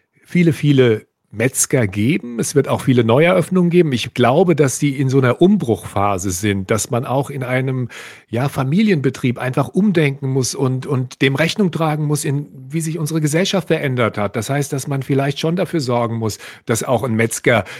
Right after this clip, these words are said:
der wie mein Bruder leidenschaftlich zehn Stunden am Tag arbeitet, vielleicht mal überlegt, ob er, es noch was anderes gibt in seinem Leben und auf seine Familie zu gucken.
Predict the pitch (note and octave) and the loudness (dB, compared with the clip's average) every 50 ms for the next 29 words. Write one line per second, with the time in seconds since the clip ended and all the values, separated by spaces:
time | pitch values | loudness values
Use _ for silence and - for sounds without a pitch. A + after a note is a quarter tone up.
0 | - _ - A#2+ A2+ G#2+ F#2+ - - - - A#2+ B2 B2 A#2 A#2 A2 G2+ C3 D3 | -14 _ 2 4 4 4 2 -2 -8 -8 -4 -2 0 0 0 -2 0 0 2 4
1 | C#3+ C3+ A#2 A2 A2 A2+ C#3 D3 B2+ - B2+ A#2+ - C3+ A2+ - - - B2 B2+ | 4 4 4 4 2 2 0 -2 0 0 0 0 0 -4 -6 -4 0 0 0 0
2 | A#2+ - C#3 C3+ C3+ A#2+ B2 A#2+ A#2 G#2+ A#2+ A#2 A2+ A#2+ - A#2+ A2+ C#3 C#3+ D3+ | 0 0 0 0 0 -2 -4 -4 -4 0 0 0 0 0 0 0 0 2 2 2
3 | D3+ C#3+ B2+ C3 - - C#3+ B2 B2 C3 B2 - C#3+ C#3 C3+ F#3 E3+ B2+ C#3 A#2+ | 2 0 0 -2 -4 -2 0 0 0 0 -2 0 0 2 2 2 2 4 4 4
4 | A#2 B2+ D3+ D3+ D#3 - - C3 B2+ - - D#3 C3 C3+ C3+ - - E3 D#3+ D#3+ | 6 4 2 2 0 -4 -2 -2 -2 -2 -2 -2 0 0 -2 -4 -2 -2 0 0
5 | D#3 E3+ F#3+ G#3+ A3 F3+ C3+ - D#3+ - - C3+ A#2+ B2+ A#2+ A#2+ A2+ A#2 A#2 - | 0 0 -2 -2 -2 -2 -2 -4 -4 -4 -2 -2 0 0 0 0 2 2 2 2
6 | - B2 B2 C#3 C3 E3 - C#3 C#3 D3 - D3+ D#3 F3 G3+ G#3 G3+ F3 - - | 2 0 0 0 0 0 0 2 2 2 2 2 0 2 2 4 2 2 0 0
7 | C3+ - B2+ A#2+ - B2 F#2 | -4 0 0 0 0 -2 -12